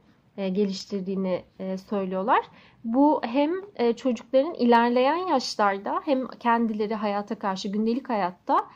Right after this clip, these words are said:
e, hem de akranlarıyla, e, olabilecek sorunları, e, çözüme kavuşturma, yaratıcı bir şekilde çözüme kavuşturma,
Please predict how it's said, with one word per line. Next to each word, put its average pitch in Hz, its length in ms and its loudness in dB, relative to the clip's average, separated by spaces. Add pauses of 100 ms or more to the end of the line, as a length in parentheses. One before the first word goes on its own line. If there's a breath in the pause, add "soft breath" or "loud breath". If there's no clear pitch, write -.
(260 loud breath)
e, 214 100 -2
hem 285 220 0
de 294 60 -2
akranlarıyla, 262 1000 0 (340 soft breath)
e, 226 200 -4
olabilecek 277 540 2
sorunları, 254 800 -2 (320 soft breath)
e, 214 240 -4
çözüme 277 440 0
kavuşturma, 208 540 -2
yaratıcı 220 400 -2
bir 311 40 -16
şekilde 254 400 -2
çözüme 247 460 -4
kavuşturma, 202 760 -6